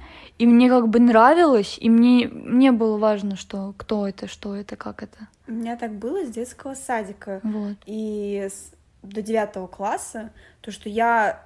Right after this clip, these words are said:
Speaker 2: дружила с девочками, которые всех буллили,
Speaker 1: М.
Speaker 2: <laughs> которые всех обижали, и если сейчас посмотреть, блин, вот хоть бы кто мне сказал: «Вика,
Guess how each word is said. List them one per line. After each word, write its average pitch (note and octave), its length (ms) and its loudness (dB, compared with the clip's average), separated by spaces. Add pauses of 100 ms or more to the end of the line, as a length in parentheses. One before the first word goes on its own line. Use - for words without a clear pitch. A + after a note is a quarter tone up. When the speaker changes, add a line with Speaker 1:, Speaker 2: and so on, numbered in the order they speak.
Speaker 2:
дружила G#3+ 640 -6
с F3+ 120 -12
девочками, A3+ 680 -6
которые G3+ 1000 -8
всех - 800 -10 (360)
буллили, A3 840 -4
Speaker 1:
М. A3+ 500 2
Speaker 2:
<laughs> - 60 -20
которые G#3 540 -6
всех A3 340 -8
обижали, G3+ 640 -4
и - 120 -12
если G3+ 540 -8
сейчас A3 340 -6
посмотреть, G#3+ 800 -10 (720)
блин, F#3+ 380 -12
вот F3+ 260 -16
хоть D#4 400 -6
бы D#4 80 -6
кто D4+ 260 -8
мне A3+ 200 -8
сказал: A3 640 -6
«Вика, G#3+ 400 -12